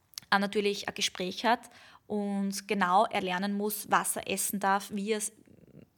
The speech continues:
also was er essen darf, wann er es essen darf, wann kommt Insulin zum Einsatz, wann nicht, et cetera. Das wird dann eh alles von den Ärzten und von den Diätologen, ähm, dann genauer besprochen mit den Patienten.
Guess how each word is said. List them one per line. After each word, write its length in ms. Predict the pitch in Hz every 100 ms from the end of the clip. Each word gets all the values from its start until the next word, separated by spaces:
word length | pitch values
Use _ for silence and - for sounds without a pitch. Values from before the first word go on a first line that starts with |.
| -
also 220 | - 196
was 220 | 180 214 -
er 80 |
essen 200 | 214 208
darf, 140 | 202 196
wann 180 | 175 208
er 40 |
es 80 | 220
essen 280 | - 202 -
darf, 240 | 190 190 -
wann 340 | 156 156 190 196
kommt 180 | 202
Insulin 380 | 202 202 208 233
zum 140 | 233 208
Einsatz, 420 | 143 190 202 -
wann 180 | 185 196
nicht, 240 | 226 -
et 120 | 196
cetera. 420 | 185 - 196 208 254 - - -
Das 160 | 202 202
wird 140 | 208
dann 60 | 196
eh 100 | 208
alles 320 | - 190 202
von 140 | - 190
den 120 | 190
Ärzten 400 | - 190 - 214
und 120 | 208
von 140 | - 190
den 180 | 190
Diätologen, 760 | 196 196 196 180 190 214 208 202 -
ähm, 460 | 185 180 175 180 -
dann 420 | 185 180 180 180 - - - - -
genauer 480 | 208 175 196 196 - - - -
besprochen 440 | 208 - 196 202 220
mit 120 | 202
den 80 | 185
Patienten. 640 | 190 - 180 - 240